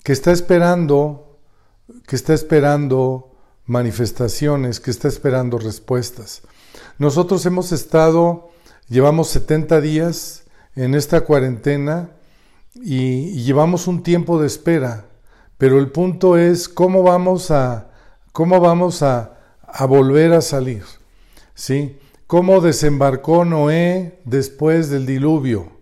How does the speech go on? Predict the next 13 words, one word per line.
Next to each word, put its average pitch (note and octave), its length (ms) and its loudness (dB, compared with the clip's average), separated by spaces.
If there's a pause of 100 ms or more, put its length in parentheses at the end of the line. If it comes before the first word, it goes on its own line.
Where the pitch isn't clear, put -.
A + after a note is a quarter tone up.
(440)
Había D#3 460 2
un E3 220 0
panorama D3 580 0
nuevo, C3+ 520 -4
había C#3+ 680 -4 (560)
todo F#3 320 6
diferente D#3+ 600 -2
a C#3 120 0
como, A#2+ 460 -4
a B2 140 -8
como B2+ 280 -2
lo A#2+ 180 -2
dejaron. A#2+ 540 -4